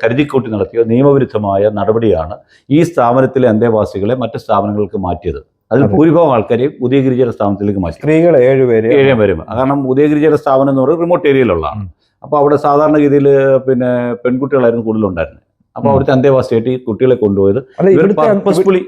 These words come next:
Speaker 2: ഇവിടുത്തെ അന്തേവാസികളെ പിന്നെ ഗിരിജ അവ-, ആ സ്ഥാപനത്തിൽ കൊണ്ടുപോകാൻ അല്ല, on-, പറ്റത്തില്ല, നിയമപരമായിട്ട് കൊണ്ടുപോകാൻ പറ്റത്തില്ല. അവര് അവിടുത്തെ എടുത്തിരിക്കുന്ന ഓൾഡ് ഏജ് ഹോമാ.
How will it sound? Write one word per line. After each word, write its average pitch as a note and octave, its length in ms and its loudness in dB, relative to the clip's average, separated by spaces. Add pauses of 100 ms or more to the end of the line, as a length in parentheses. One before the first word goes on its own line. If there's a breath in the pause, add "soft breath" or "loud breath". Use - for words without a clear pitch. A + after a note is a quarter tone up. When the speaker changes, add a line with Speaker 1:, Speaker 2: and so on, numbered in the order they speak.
(100)
Speaker 2:
ഇവിടുത്തെ F#3 340 0
അന്തേവാസികളെ G3 760 0
പിന്നെ E3 440 0
ഗിരിജ D#3 320 -4
അവ-, D#3 320 2
ആ D#3 180 4
സ്ഥാപനത്തിൽ E3+ 480 0
കൊണ്ടുപോകാൻ D#3+ 380 0
അല്ല, D#3+ 160 -4
on-, D3 300 -2
പറ്റത്തില്ല, D3 520 -4 (200)
നിയമപരമായിട്ട് F#3+ 580 2
കൊണ്ടുപോകാൻ E3 300 -2
പറ്റത്തില്ല. C#3 360 -4
അവര് E3 240 2
അവിടുത്തെ E3 480 0
എടുത്തിരിക്കുന്ന E3 460 -4
ഓൾഡ് F3 340 2
ഏജ് F#3 160 0
ഹോമാ. C3+ 320 -2